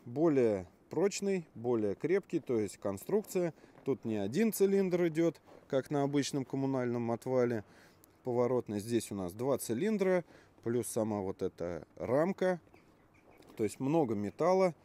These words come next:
Металл толстый, сварено, отбойники. Сама форма отвала идёт у нас. Получается вот такая загнутая, как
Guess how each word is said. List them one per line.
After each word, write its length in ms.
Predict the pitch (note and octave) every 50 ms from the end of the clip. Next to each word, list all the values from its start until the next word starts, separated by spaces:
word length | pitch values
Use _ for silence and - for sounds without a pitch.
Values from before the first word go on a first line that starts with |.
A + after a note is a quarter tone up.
| _ - - _ _ _ - - _ _ _ _
Металл 500 | - G#2+ A2 G2+ - - G#2+ G2 F#2 E2+ - -
толстый, 520 | D3 D#3+ F3+ F3+ E3+ - - F3 D3+ C#3
сварено, 760 | A#2 - - A#2+ C3 D#3+ F3+ F#3 F3+ F3+ F3+ E3 D#3 C#3+ A#2+
отбойники. 960 | - - C#3+ F#2+ G#2 G#2 D3 F#3 F#3+ F#3+ F#3+ F#3 F3 - - F3 E3 E3 D3 - - - - - -
Сама 500 | - - - - - C#3+ D3 B2+ G#2+ F#2
форма 480 | E2+ - - D#3 F#3 G3 G3 G3 F#3+ F#3
отвала 520 | E3+ - - E3 F3+ F3 E3+ E3 D#3 D3+
идёт 320 | D3+ C#3+ C#3+ D#3 D#3 C#3+ -
у 40 | D3+
нас. 360 | D3 D3 C#3 C3+ - - - - - - - - - - - - _ - - _ -
Получается 520 | - C3 C3 A#2+ - D3+ C3+ B2+ - - B2+
вот 100 | A#2+ -
такая 320 | C3 B2 - - C3 B2+
загнутая, 600 | A#2+ C3+ D#3+ E3+ F3+ E3+ E3+ D#3 C3+ - B2+ A2+
как 280 | - C3+ C3 - -